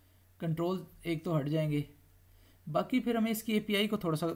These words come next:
देखना पड़ेगा या, अ, search करना पड़ेगा। मैं ऐसे है कि चेक कर लेता हूँ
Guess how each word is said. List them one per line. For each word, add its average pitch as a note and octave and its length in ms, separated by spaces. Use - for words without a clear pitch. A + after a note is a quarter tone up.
देखना D3+ 400
पड़ेगा A#2 460
या, D3+ 260
अ, C3+ 680
search - 240
करना C#3 220
पड़ेगा। C#3+ 240
मैं F3+ 200
ऐसे G3+ 220
है G#3+ 60
कि F3 260
चेक E3 260
कर D3+ 100
लेता A2+ 260
हूँ G#2+ 80